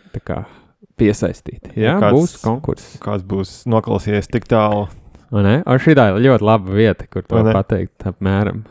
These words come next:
Speaker 1: apmēram ap vidu uz
Speaker 2: <laughs>
Speaker 1: beigām.
Speaker 2: Uz beigām drīzāk, jā.
Speaker 1: Vai ne? Un ne-, neliks YouTube'ā tos timestampus saucamos, jā?
Speaker 2: Jā.
Speaker 1: Nu, <laughs> kad, o, šitai vietā konkurss. <laughs> Lūk, jā,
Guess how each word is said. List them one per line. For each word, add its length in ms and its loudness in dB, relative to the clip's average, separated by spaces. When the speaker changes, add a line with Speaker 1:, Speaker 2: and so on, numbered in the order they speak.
Speaker 1:
apmēram 640 -6
ap 120 -6
vidu 280 0
uz 160 -4
Speaker 2:
<laughs> 60 -2
Speaker 1:
beigām. 480 -2
Speaker 2:
Uz 140 -10
beigām 440 -4
drīzāk, 320 -8
jā. 300 -4
Speaker 1:
Vai 160 0
ne? 260 2
Un 340 0
ne-, 440 -2
neliks 600 0
YouTube'ā 760 2
tos 260 -2
timestampus 880 0
saucamos, 760 0
jā? 180 2
Speaker 2:
Jā. 540 -2
Speaker 1:
Nu, 260 -2
<laughs> 0 -
kad, 300 -4
o, 160 2
šitai 380 -2
vietā 300 -2
konkurss. 640 -6
<laughs> 60 -10
Lūk, 580 -2
jā, 220 4